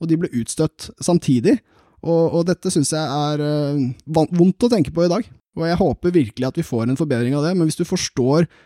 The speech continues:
noe så komplekst som ruskultur og interesse for et sånt tema, som,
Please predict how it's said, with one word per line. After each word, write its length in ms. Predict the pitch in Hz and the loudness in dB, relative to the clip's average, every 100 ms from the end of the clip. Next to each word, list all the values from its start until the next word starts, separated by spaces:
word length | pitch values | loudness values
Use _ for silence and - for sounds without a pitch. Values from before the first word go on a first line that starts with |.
| _ 170 | _ -2
noe 100 | 180 | 0
så 220 | 156 127 | 0 0
komplekst 540 | 165 165 160 156 - | 0 -2 -2 -4 -6
som 240 | 156 139 156 - _ _ | -2 2 0 -2 _ _
ruskultur 680 | 135 131 - 139 - 170 180 | 0 0 0 -2 2 4 4
og 140 | 135 143 | 2 -2
interesse 480 | 139 135 113 - 135 | -2 -4 -4 -6 -2
for 140 | 143 | -2
et 80 | 151 | 0
sånt 180 | 139 - | -2 -2
tema, 300 | 135 120 175 | -2 0 0
som, 220 | 175 151 | 2 0